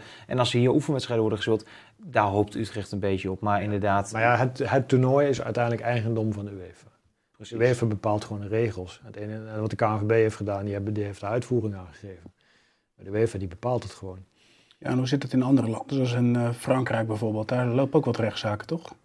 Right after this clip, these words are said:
Speaker 2: Nou ja, je hebt een aantal landen waar de competities beëindigd zijn. Frankrijk is er dus ook één van. Daar hebben ze dus wel die promotie en degradatie, eh, gedaan. Eh, maar ja, daar is ook heel veel, eh, ja, gedoe over. Dus eigenlijk hetzelfde als in Nederland. En daar is ook al een rechtszaak begonnen door, eh, Olympique Lyon.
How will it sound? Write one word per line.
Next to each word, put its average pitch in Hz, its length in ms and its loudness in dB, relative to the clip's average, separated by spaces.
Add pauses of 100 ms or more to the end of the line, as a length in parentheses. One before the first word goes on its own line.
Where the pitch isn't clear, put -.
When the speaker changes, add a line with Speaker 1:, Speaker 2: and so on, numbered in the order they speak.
(240)
Speaker 2:
Nou 101 120 -4
ja, 107 140 2
je 104 80 2
hebt 101 140 0
een 120 60 2
aantal 120 260 4
landen 117 240 6
waar 113 120 4
de 110 60 -2
competities 117 420 0
beëindigd 117 400 0
zijn. 104 260 -4
Frankrijk 110 440 0
is 101 120 -4
er 110 60 0
dus 104 160 -2
ook 131 180 -4
één 110 200 -2
van. 101 280 -6
Daar 107 140 4
hebben 110 180 4
ze 110 80 2
dus 107 140 0
wel 123 280 8
die 117 100 6
promotie 107 480 0
en 104 60 -4
degradatie, 98 760 -10
eh, 98 120 -18
gedaan. 107 560 -16 (100)
Eh, 120 100 -20 (840)
maar 101 100 -12
ja, 101 60 -2
daar 101 120 -2
is 110 60 -4
ook 123 140 -2
heel 123 220 4
veel, 110 320 2
eh, 107 460 -2 (140)
ja, 104 140 -8
gedoe 117 540 -2
over. 98 260 -6
Dus 90 120 -14
eigenlijk 104 280 -14
hetzelfde 104 280 -6
als 98 100 -6
in 104 80 -6
Nederland. 117 460 0
En 107 80 -4
daar 101 140 -6
is 101 80 -8
ook 107 140 -4
al 101 380 -6
een 104 60 -12
rechtszaak 104 440 -6
begonnen 104 420 -8
door, 101 300 -14
eh, 98 100 -18
Olympique 104 400 -16
Lyon. 110 360 -12